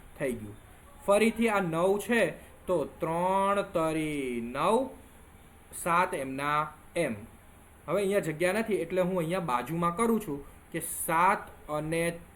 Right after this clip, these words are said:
ત્રણ. તો પેલા જે અહીંયા ત્રણ હતા એ, એ, એનાથી જ કરીએ. તો ત્રણ એકા ત્રણ, એ અહીંયા લખતો નથી, અહીંયા ગણતરીમાં લઈ લીધા છે.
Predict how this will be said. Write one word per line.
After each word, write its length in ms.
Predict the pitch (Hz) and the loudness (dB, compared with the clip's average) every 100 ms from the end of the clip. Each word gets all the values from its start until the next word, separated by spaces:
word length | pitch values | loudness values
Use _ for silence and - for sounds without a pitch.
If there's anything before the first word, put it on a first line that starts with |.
| - | 0
ત્રણ. 420 | 208 151 120 170 - - - - - - - - - - - - - - - - - - - - - - - - - - - | 2 4 2 -4 -8 -20 -20 -20 -20 -20 -20 -16 -14 -14 -16 -20 -20 -18 -18 -20 -20 -20 -20 -20 -20 -20 -20 -20 -20 -12 0
તો 180 | 208 180 | 2 2
પેલા 340 | 175 170 196 | 2 4 4
જે 140 | 202 | 2
અહીંયા 300 | 220 185 196 | 0 0 0
ત્રણ 340 | 196 185 185 202 | 0 4 4 4
હતા 260 | 220 180 175 | 2 0 0
એ, 120 | 185 | 0
એ, 440 | 185 185 190 196 - - - - - - - | 2 2 0 0 -4 -18 -20 -20 -20 -14 -6
એનાથી 420 | 170 180 185 202 | -2 -2 -2 -4
જ 120 | - | -4
કરીએ. 400 | 220 226 170 160 - - - | -2 2 2 0 -10 -18 -8
તો 80 | 180 | -8
ત્રણ 840 | - - 170 185 196 214 220 220 190 | -6 -2 0 2 2 2 0 -2 0
એકા 460 | 170 - 175 170 | -2 0 2 2
ત્રણ, 380 | 170 214 202 175 175 190 | 2 2 2 2 0 0
એ 60 | |
અહીંયા 160 | 190 196 | 2 2
લખતો 360 | 160 - 190 | 0 0 0
નથી, 280 | 208 247 208 | 0 0 -4
અહીંયા 260 | - 160 185 | -4 -2 -2
ગણતરીમાં 640 | 160 151 160 147 151 202 | -2 -4 -4 -4 -2 0
લઈ 240 | 165 185 202 | 6 8 8
લીધા 300 | 180 147 117 | 6 0 -6
છે. 200 | 113 | -8